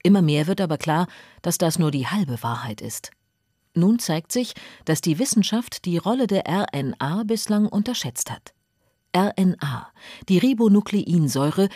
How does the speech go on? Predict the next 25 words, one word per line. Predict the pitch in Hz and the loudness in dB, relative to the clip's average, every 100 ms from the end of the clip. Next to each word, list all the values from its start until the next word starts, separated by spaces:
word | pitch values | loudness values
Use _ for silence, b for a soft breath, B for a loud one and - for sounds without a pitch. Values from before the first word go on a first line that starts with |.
| B - | B -2
galt | 196 202 | -2 0
bisher | 247 226 240 240 | -2 -2 -2 -2
als | 214 | -4
eine | - 180 - | 0 0 0
Art | 160 - - | -4 -6 -2
Dolmetscher | 160 196 151 120 - 104 - | 2 4 2 0 -4 -6 -8
zwischen | - 110 123 120 | -8 -6 -4 -2
D | 151 | 0
N | - 143 | 0 -2
A | - 135 131 | -4 -8 -8
und | 143 143 - | -8 -10 -8
Proteinen. | 151 170 202 180 131 113 - _ _ _ _ B B - | -8 -4 -2 -2 -2 -4 -10 _ _ _ _ B B -6
Inzwischen | 170 - 143 - 233 | -4 -2 -4 2 4
wissen | 170 165 226 | 4 2 2
Genetiker | 190 165 156 196 190 196 | 2 2 0 -2 -2 -2
aber, | 190 196 196 B B - | 2 0 0 B B -4
die | 147 - | -4 -2
R | 196 262 | -2 0
N | 156 156 | -2 -2
A | 131 208 | -2 -4
spielt | 285 - 233 247 | -4 -6 -6 -4
auch | 208 - | -6 -2
noch | 196 - | -2 -2
andere | 185 226 175 135 127 | 2 4 4 0 0
Rollen, | 147 170 170 | 2 4 2